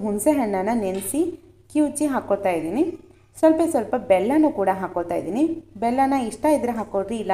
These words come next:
ಅಂತಂದ್ರೆ ಸ್ಕಿಪ್ ಮಾಡ್ಬೋದು. ಮತ್ತು ಒಂದು ಗ್ಲಾಸ್ ಆಗೋಷ್ಟು ನೀರನ್ನು ಹಾಕಿ ಇದ್ರ ಮೇಲೆ ಮುಚ್ಚಳನ ಮುಚ್ಚಿ ಇದನ್ನು ಒಂದು ಎರಡರಿಂದ ನಾಲ್ಕು ನಿಮಿಷ ಕುದಿಯೋದಕ್ಕೆ ಬಿಡ್ತೀನಿ ನೋಡ್ರಿ. ನೋಡ್ರಿ,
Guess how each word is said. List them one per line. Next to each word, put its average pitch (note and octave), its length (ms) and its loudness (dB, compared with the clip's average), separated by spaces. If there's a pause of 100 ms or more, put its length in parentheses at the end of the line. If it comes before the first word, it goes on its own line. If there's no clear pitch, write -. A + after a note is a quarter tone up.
ಅಂತಂದ್ರೆ F#3+ 340 -2
ಸ್ಕಿಪ್ A#3+ 280 -8
ಮಾಡ್ಬೋದು. F#3 400 0 (760)
ಮತ್ತು A#3+ 160 0 (100)
ಒಂದು F4 220 4
ಗ್ಲಾಸ್ B3+ 280 4
ಆಗೋಷ್ಟು G#3 340 0 (100)
ನೀರನ್ನು G#3+ 480 0
ಹಾಕಿ F3 300 -6 (440)
ಇದ್ರ C4 220 0
ಮೇಲೆ F4+ 260 4
ಮುಚ್ಚಳನ A#3+ 480 0
ಮುಚ್ಚಿ F#3 340 -4
ಇದನ್ನು F#3+ 240 0 (100)
ಒಂದು G3 160 -6 (100)
ಎರಡರಿಂದ A3+ 500 0 (520)
ನಾಲ್ಕು B3+ 320 2
ನಿಮಿಷ G3+ 180 -4 (140)
ಕುದಿಯೋದಕ್ಕೆ G#3 540 0
ಬಿಡ್ತೀನಿ G3 360 -2
ನೋಡ್ರಿ. D#3+ 240 -4 (2250)
ನೋಡ್ರಿ, A3 240 -2